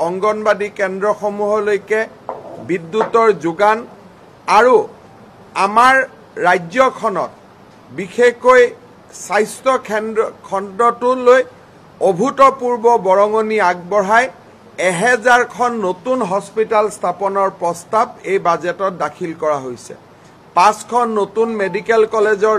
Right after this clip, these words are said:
লগতে এহেজাৰখন নতুনকৈ হস্পিটেল নিৰ্মাণ কৰিব লোৱা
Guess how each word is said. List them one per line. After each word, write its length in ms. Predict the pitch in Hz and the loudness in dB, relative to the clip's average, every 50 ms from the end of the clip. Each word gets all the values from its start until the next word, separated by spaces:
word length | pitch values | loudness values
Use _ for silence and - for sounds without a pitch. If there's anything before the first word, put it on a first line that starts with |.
| 180 175 | 2 0
লগতে 420 | 175 165 196 202 208 208 233 233 247 247 - - - - - - - - - - - - 156 180 | 0 2 2 0 0 2 -2 -2 -2 -4 -8 -18 -20 -20 -20 -20 -20 -20 -20 -20 -12 -4 -2 -2
এহেজাৰখন 960 | 185 160 170 220 247 254 226 208 262 262 269 254 262 - - - 220 233 226 180 127 - - - - - _ - _ - - - | -2 0 0 0 0 0 2 2 4 4 4 2 0 -4 -4 0 2 2 2 2 -2 -12 -18 -20 -20 -20 _ -20 _ -20 -20 -18
নতুনকৈ 800 | 147 156 175 196 196 202 - 254 262 262 254 - 247 254 269 269 262 - - - - - 113 | -8 -4 -2 -2 -2 -4 -6 -6 -4 -4 -4 2 4 4 4 4 2 -2 -12 -18 -20 -14 -6
হস্পিটেল 600 | 147 180 202 196 - - 226 240 233 - 240 233 226 220 208 | -4 -4 -4 -4 -8 -10 -10 -8 -2 2 4 4 4 2 -2
নিৰ্মাণ 340 | 202 208 208 208 214 220 220 220 214 220 | -4 -4 -2 0 0 -2 -2 -2 -2 0
কৰিব 260 | 214 208 214 214 196 214 214 208 196 | 0 0 0 0 0 0 0 0 0
লোৱা 220 | 196 196 196 202 | 2 2 4 4